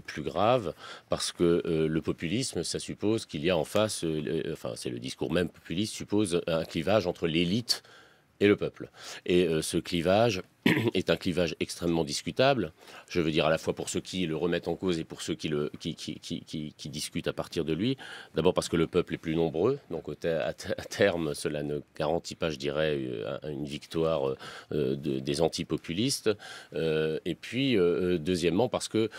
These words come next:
en politique, les clivages qui me semblent être les plus pertinents, ou le clivage le plus pertinent, celui avec lequel on peut malgré tout avoir un débat qui ne, euh, finisse pas en guerre civile, euh, c'est le clivage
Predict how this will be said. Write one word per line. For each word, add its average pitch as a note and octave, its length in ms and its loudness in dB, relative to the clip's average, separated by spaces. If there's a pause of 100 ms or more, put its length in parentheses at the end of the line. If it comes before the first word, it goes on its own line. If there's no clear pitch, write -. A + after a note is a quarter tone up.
(180)
en F2 100 2
politique, F#2 540 2
les F2+ 80 2
clivages F#2+ 440 4
qui - 100 -4
me D2+ 100 -2
semblent F2 280 2
être F2+ 240 2
les D2 140 0
plus E2 480 -2 (240)
pertinents, G2+ 520 2
ou F#2 60 2
le F#2 160 2
clivage F2+ 380 -2
le D#2+ 60 -12
plus D#2+ 160 -10
pertinent, F2+ 400 -4
celui F2+ 280 -2
avec E2 220 -2
lequel F2+ 260 -2
on D#2+ 80 -2
peut F#2 160 -4
malgré F#2 540 0
tout F2+ 180 -2
avoir E2 280 2
un D#2+ 80 0
débat F2 320 0
qui - 160 -12
ne, D2 360 -2
euh, C2+ 880 -4
finisse - 340 -6
pas D#2+ 140 0
en C#2 120 0
guerre D#2 180 0
civile, G2+ 460 -2 (360)
euh, E2 280 4
c'est A2 380 4
le E2+ 160 2
clivage F#2 540 2